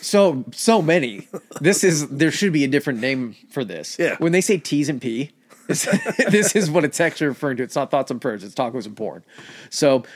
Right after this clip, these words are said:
Speaker 1: most of people that are, <laughs> end up falling victim to tacos and porn, the, the worst thing that happens is some fucking crusty tissues and they just go sleepy.
Speaker 2: Yeah, yeah.
Speaker 1: It,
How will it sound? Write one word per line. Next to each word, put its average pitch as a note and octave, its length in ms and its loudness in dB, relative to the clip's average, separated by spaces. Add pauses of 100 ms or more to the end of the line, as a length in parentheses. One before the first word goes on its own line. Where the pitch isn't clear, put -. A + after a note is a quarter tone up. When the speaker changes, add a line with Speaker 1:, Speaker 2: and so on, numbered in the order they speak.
(120)
Speaker 1:
most G#3 280 4
of D3+ 120 0
people C3+ 240 2
that C3+ 200 2
are, A#2+ 300 0 (360)
<laughs> - 360 2
end D3+ 180 2
up C#3+ 300 2
falling C#3 240 0
victim B2+ 300 -2
to A2+ 80 -4
tacos A#2+ 360 0
and A2+ 120 -4
porn, B2 340 -4 (380)
the, C#3+ 240 0 (120)
the C#3+ 160 0
worst D3 300 0
thing C#3 120 0
that A#2 120 0
happens A#2 420 -2
is B2 160 -2
some A#2+ 140 -4
fucking A#2 300 -4
crusty A#2+ 340 -2
tissues A#2+ 400 -4
and B2 100 -4
they A#2+ 60 -2
just A2+ 220 -6
go A2+ 80 -4
sleepy. A2 520 -10 (140)
Speaker 2:
Yeah, F#3 260 2 (160)
yeah. E3 300 2
Speaker 1:
It, D3+ 180 -4